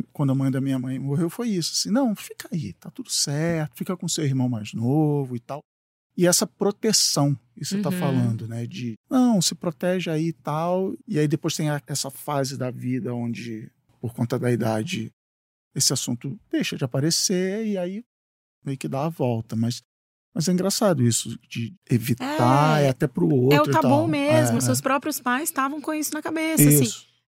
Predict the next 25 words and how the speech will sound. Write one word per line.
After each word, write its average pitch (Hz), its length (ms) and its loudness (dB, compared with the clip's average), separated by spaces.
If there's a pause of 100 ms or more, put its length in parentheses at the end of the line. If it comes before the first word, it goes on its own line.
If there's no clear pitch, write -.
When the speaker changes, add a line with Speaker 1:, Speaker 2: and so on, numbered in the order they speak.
(100)
Speaker 2:
Isso 254 300 2
é 285 140 0
dado. 302 340 4
Speaker 1:
"Não - 60 8
vou 180 120 6
fazer 156 240 4
ele 139 100 -2
passar - 280 -2
Speaker 2:
É. - 40 -10
Speaker 1:
por 131 140 2
isso." 113 460 0
Speaker 2:
"Não 285 140 0
vou 254 180 2
fazer 277 300 -2
passar 277 260 0
por 285 160 0
isso, 269 420 4
não 240 180 2
faz 269 200 0
sentido 277 340 0
entrar 247 220 0
em 247 40 -2
contato 247 480 -2
com 240 100 -4
uma, 226 160 -2